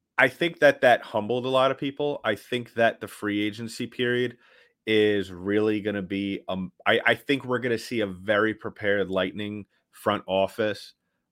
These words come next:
Um, I, I'm very excited to see who the Lightning will be targeting.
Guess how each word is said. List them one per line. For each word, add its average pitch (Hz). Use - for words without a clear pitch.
Um, 87
I, 95
I'm 104
very 113
excited 101
to 107
see 104
who 110
the 101
Lightning 101
will 98
be 95
targeting. 107